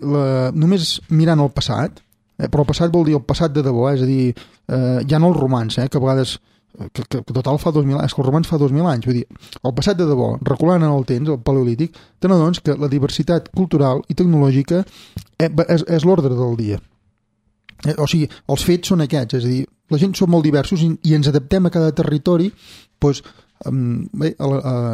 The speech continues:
a, a lo que tenim, als nostres recursos, no? I en aquest cas que deies, per exemple, anant a això de...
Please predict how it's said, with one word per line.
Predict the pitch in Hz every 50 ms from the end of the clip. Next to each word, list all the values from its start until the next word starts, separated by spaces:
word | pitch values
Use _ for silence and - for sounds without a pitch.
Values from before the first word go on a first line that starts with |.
| 110 - 120 - _ _ _ _ _ -
a, | 147
a | - - 151
lo | 151 156
que | - 170 147
tenim, | 151 139 139 165
als | 156 123 147
nostres | 165 - - 156
recursos, | 135 143 127 - 139 127 - - 123 110
no? | 117 127 156 - - - - - _ - - - _ _ _ - - _ _ _ -
I | 151
en | 147 147
aquest | - 180 180 -
cas | 190 175 -
que | -
deies, | 180 180 180 180 -
per | - 147
exemple, | 165 156 160 151
anant | 147 151 147
a | 143 135
això | - - 170 165 160
de... | 143 147